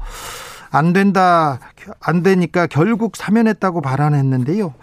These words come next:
이 부분이 사실관계가 다른 일방적인 주장이라는 입장을 한명숙 전 총리 측에서 보내왔습니다. 김재원 최고위원께 이렇게 물어봤는데 과장해서 이야기하다가 무리가 있었다면서 죄송하다는 입장 전했습니다.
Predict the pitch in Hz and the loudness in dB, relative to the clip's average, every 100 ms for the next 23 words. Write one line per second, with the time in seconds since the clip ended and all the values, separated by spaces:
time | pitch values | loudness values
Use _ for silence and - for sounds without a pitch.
0 | - - - 185 214 180 170 160 170 208 | -20 -12 -4 2 2 0 -2 2 2 2
1 | 131 - 165 165 - 220 214 208 190 175 | 0 -4 -4 -4 -4 -2 -2 -2 -2 -2
2 | 165 160 165 - 131 143 120 143 151 160 | -2 -2 -4 -4 -2 0 2 2 2 0
3 | 165 156 143 196 190 147 156 147 143 131 | 0 -2 0 0 -2 -4 0 0 0 0
4 | 143 180 139 - - - - 156 - 156 | 0 0 -4 -12 -20 -20 -4 -4 0 0
5 | 123 131 175 175 170 143 151 131 120 - | 0 -2 -2 -2 -2 -6 -8 -4 -4 -2
6 | 165 160 - - 143 123 165 156 147 151 | -2 -2 -6 -6 -6 -2 -2 0 2 2
7 | 147 - 147 127 110 - 170 180 214 214 | 2 -2 -4 -4 -4 -2 -2 2 2 2
8 | - - 196 214 196 185 165 151 139 - | -2 -8 -4 -2 0 2 0 -2 -4 -2
9 | 190 151 - - - 170 151 170 143 123 | 0 0 -6 -18 -4 -4 -2 0 0 -2
10 | - - 147 185 165 127 127 123 139 135 | -20 -2 4 4 4 0 0 -2 -4 -8
11 | - - 139 180 170 156 135 135 123 135 | -8 -4 0 0 0 -2 -4 -4 -2 -2
12 | 131 131 123 123 123 110 117 160 220 120 | -2 -8 -8 -6 -6 -4 -4 0 0 -2
13 | 147 - 117 110 113 - 113 - 147 143 | -6 -6 -6 -6 -10 -6 -6 -2 -2 0
14 | 147 160 127 - 151 135 135 139 151 143 | 0 0 -4 -2 -2 0 -2 0 0 -2
15 | 123 | -2